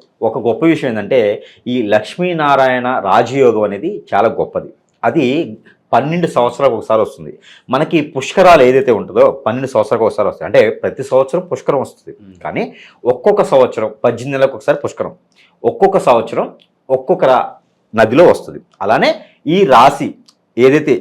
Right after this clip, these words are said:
Speaker 1: ఈ ఒక యోగం ఉందో లక్ష్మీనారాయణ రాజయోగం, ఇది కూడా పన్నెండు సంవత్సరాలకు ఒకసారి వస్తుంది. కాబట్టి దీన్ని కరెక్ట్గా సద్వినియోగం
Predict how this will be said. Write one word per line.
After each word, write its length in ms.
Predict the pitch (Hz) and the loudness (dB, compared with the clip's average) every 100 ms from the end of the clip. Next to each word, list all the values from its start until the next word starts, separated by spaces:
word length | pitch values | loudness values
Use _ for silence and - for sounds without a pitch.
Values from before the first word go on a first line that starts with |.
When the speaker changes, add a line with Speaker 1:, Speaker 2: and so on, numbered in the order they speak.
| 101 | 0
Speaker 1:
ఈ 20 | 110 110 | 4 4
ఒక 100 | 110 98 | 4 4
యోగం 240 | 120 147 113 | 6 6 2
ఉందో 180 | 85 117 - | 0 -2 0
లక్ష్మీనారాయణ 760 | 113 117 170 151 131 117 113 113 110 | -4 -4 -8 -6 -2 -2 -2 -2 -2
రాజయోగం, 520 | 95 92 85 78 78 _ 82 | -4 -6 -6 -6 -10 _ -14
ఇది 120 | 82 98 | -6 -2
కూడా 140 | 101 233 - _ _ - | 0 -2 -6 _ _ 0
పన్నెండు 320 | 123 170 196 - | 0 2 0 2
సంవత్సరాలకు 340 | 131 123 127 110 | 2 2 0 0
ఒకసారి 180 | 110 95 | 0 -2
వస్తుంది. 180 | 90 82 | -2 -4
కాబట్టి 300 | 82 82 208 208 _ _ 101 117 | -4 -2 -4 -6 _ _ -6 2
దీన్ని 300 | 214 220 151 - - _ _ - 127 | 4 4 0 -6 -18 _ _ -10 -2
కరెక్ట్గా 440 | - - 196 175 - - - - | -2 2 6 6 4 -4 -18 -4
సద్వినియోగం 580 | 127 113 147 190 175 | -2 0 0 4 4